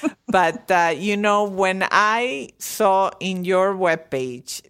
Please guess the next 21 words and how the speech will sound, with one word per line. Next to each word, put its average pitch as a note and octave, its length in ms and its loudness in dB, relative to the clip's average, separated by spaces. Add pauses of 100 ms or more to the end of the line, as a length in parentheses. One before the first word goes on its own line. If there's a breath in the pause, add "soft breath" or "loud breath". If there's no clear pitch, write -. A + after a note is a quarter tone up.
(120)
that D#3 200 2
you E3 80 -2
have F3+ 180 2
a F#3 80 0
statement F3 500 -4
and D#3 140 -8
it D#3+ 80 -8
says, E3+ 360 -2
"I F3 100 0
see G#3+ 300 -6
green G#3+ 480 -2
where E3 240 2
others F3+ 420 0
see - 160 -6
nothing, E3 640 -4
hear E3+ 320 -4
stories F#3 580 -2
where E3 200 0
others F3+ 420 -2
hear F#3 240 -4
silence," E3+ 1120 -2